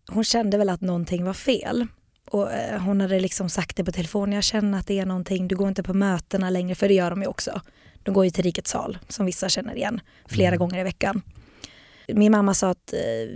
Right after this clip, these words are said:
Speaker 1: "Vi ska fixa en, eh, församlingsfest, träffa alla vänner, du behöver liksom få lite andligt umgänge", så.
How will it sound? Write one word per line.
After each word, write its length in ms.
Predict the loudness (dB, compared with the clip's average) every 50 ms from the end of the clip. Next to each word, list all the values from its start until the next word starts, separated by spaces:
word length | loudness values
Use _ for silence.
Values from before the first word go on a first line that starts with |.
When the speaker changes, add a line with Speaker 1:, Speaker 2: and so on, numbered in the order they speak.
| -4
Speaker 1:
"Vi 80 | -2 -2
ska 180 | -2 -2 -4 -4
fixa 340 | -4 -4 0 0 0 0 0
en, 280 | -2 -2 -2 -2 -2
eh, 300 | -4 -4 -6 -6 -6 -8 -10
församlingsfest, 1000 | -6 -2 -2 0 0 0 -2 -2 -4 -4 -6 -4 -4 -2 -4 -4 -6 -8 -14 -4
träffa 280 | -2 -2 -2 -2 -2 -2
alla 140 | 0 0
vänner, 440 | 2 2 2 2 2 2 2 0 0
du 100 | 0 0
behöver 380 | 0 0 0 0 0 0 0 0
liksom 260 | -2 -2 -4 -6 -4
få 140 | 0 0 0
lite 160 | 0 0 -2
andligt 360 | -2 -2 -2 -2 -2 0 0
umgänge", 400 | 2 2 2 2 0 0 0 0
så. 280 | 0 0 -2 -2 -4